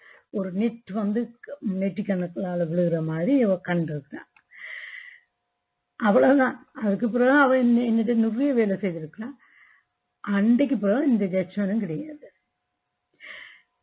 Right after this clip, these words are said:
எங்களுக்கு விஷயம் தெரியாட்டா நாங்க நிறைய கதைப்போம்.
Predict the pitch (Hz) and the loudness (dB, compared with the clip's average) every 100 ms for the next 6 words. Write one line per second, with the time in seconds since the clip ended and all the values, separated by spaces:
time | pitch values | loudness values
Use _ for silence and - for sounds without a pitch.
0 | _ _ _ _ _ _ _ - 247 277 | _ _ _ _ _ _ _ 2 4 6
1 | 330 294 277 330 392 339 214 180 156 139 | 6 6 6 4 4 2 2 0 -4 -6
2 | 156 175 311 - _ - 220 214 254 233 | -6 -4 -6 -10 _ -8 -4 -2 2 0
3 | 220 262 254 185 165 - - | 0 -2 -2 -2 -2 -8 -20